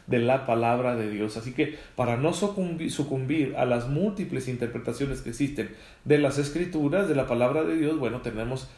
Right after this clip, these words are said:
el Catecismo de la Iglesia Católica. Está, mm, es muy interesante y es muy útil para nuestra fe, para formarnos en la fe. No, no puedes estar bien formado en tu fe, en tu conciencia, en tu espiritualidad, si no te lees el Catecismo de la Iglesia Católica,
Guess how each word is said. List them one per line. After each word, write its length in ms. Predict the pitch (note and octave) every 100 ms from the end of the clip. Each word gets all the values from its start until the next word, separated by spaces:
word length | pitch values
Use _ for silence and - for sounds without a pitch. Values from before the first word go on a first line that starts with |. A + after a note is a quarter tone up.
| -
el 120 | - B2
Catecismo 420 | A#2+ A#2 B2+ B2
de 60 |
la 60 | A#2+
Iglesia 300 | A2 A2 A2+
Católica. 420 | G#2 G2 E2 -
Está, 300 | A#2 C3 -
mm, 360 | C#3+ C3+ C3 C3 - - - - -
es 120 | - E3+
muy 160 | A#3+
interesante 640 | A#3+ G#3+ F3+ G3 G#3 G3 G#3
y 140 | E3
es 180 | D#3 C#3+
muy 340 | E3 E3 A3+ A3
útil 420 | G3 A#3 A#3+ C4 - - - - -
para 600 | D3+ E3+ F3+ - - - -
nuestra 400 | D#3 C3+ C3 A#2+
fe, 120 | B2
para 220 | C3+ C3
formarnos 580 | D3 D3 E3+ F#3+ F#3+ F3
en 100 | C#3+
la 120 | -
fe. 100 | B2
No, 160 | D#3 E3+
no 160 | F3+
puedes 400 | G3+ G#3 G#3 - - - -
estar 280 | C#3+ F3 F3
bien 140 | F3+
formado 520 | - D#3 D3 C#3+ C3+
en 140 | B2+ B2+
tu 100 | C#3
fe, 240 | - F3
en 160 | A3+ D#3+
tu 100 | C#3
conciencia, 640 | B2 A#2+ D#3 F#3 G3 A3
en 60 |
tu 60 | F#3
espiritualidad, 720 | - A#2+ - A#2+ A#2+ F3+ A3 - - - -
si 160 | -
no 160 | B2+ C#3
te 100 | D3+
lees 380 | C3+ C#3 C#3 -
el 100 | C3
Catecismo 440 | A#2+ A#2 B2+ B2
de 60 | B2+
la 40 |
Iglesia 240 | A2+ A2+ A2+
Católica, 480 | G#2+ - G#2+ -